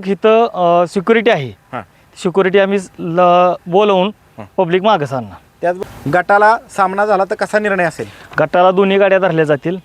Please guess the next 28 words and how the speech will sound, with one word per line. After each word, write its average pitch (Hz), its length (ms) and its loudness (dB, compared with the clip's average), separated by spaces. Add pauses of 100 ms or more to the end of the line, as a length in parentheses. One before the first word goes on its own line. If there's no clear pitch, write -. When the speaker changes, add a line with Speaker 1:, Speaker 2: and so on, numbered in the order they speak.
Speaker 2:
बरं. 120 120 -12 (120)
Speaker 1:
सीमेला 214 460 2
जर 254 140 2
सामना 202 340 0
झाला 175 280 0
Speaker 2:
हं. 110 260 -16 (640)
Speaker 1:
तर 202 160 4 (460)
त्या 196 120 2
दोघांचं 202 420 2
संगनमत 190 420 -2
झालं 190 420 0 (100)
तर 185 100 0
ठीक, 165 220 -4 (200)
Speaker 2:
हं. 139 160 -6
Speaker 1:
नसेल 170 260 -2
तर 208 60 0
चिठ्ठी 214 280 -4
टाकण्यात 135 340 -2
येईल. 101 160 -12
Speaker 2:
बरं, - 360 -14
त्याचबरोबर 208 380 -2
सेमीफायनल 208 680 -2 (260)
आणि 165 220 -2
फायनलला 190 420 0 (120)
अटीतटीचा 226 640 -4
निकाल 202 300 -2
झाला 139 200 0 (340)
तर 220 160 2